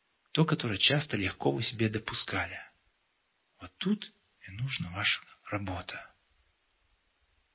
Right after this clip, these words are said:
Где вы сразу сравниваете с писанием, с познаниями, которые вы приобрели. И смотрите, насколько вообще уместно вам так допускать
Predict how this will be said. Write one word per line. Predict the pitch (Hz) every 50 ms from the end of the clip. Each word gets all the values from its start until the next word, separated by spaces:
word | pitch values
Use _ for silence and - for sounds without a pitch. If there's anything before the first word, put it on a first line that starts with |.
| _ _ _ _ _ _ _ _ _ _ _ _ _
Где | 127 120 151 185
вы | 185
сразу | 170 - 196 190 175 165
сравниваете | - - - 113 104 98 95 90 - - -
с | - -
писанием, | - - - - - 101 92 87 85 85 -
с | - -
познаниями, | - - 139 123 110 123 120 110 101 95 95 92
которые | - - 101 - - 98 92 87
вы |
приобрели. | 87 - - - 95 98 101 95 90 85 82 - - - - - - - - - - - - - - -
И | 185
смотрите, | - - 196 185 151 120 - 117
насколько | 131 143 - - 208 - -
вообще | 180 175 - 175
уместно | 151 143 143 139 131 113 - - 92 92
вам | 92 90
так | - - 98 98
допускать | 92 98 - - - - - - 90 85 - - -